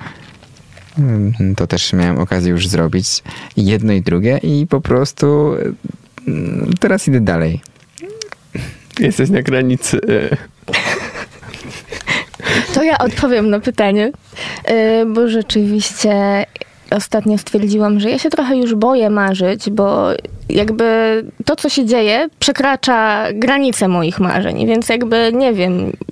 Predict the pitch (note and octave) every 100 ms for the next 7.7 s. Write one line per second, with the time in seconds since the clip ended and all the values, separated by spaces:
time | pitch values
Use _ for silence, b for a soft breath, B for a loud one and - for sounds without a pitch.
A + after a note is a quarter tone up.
0 | - A#3 - G#3+ G#3+ A3+ A3+ A3 G#3+ A3+
1 | G3+ F#3+ F#3 G3+ - B B B B A#3
2 | C4 C#4+ C4+ A#3+ C#4 A3+ - A3+ A#3 B3
3 | A3 A3 A3 A#3 A3 - - A3+ - A3
4 | G#3 C4 B3 A3 G#3+ G3+ A3+ C4 - A3
5 | G#3+ G#3 G#3 G#3 G3+ G3 - F#3+ F#3 F3+
6 | F#3 F#3 F#3+ - G#3 - G3 F#3 G3 A#3+
7 | G#3+ G#3 A#3 B3 A3+ A3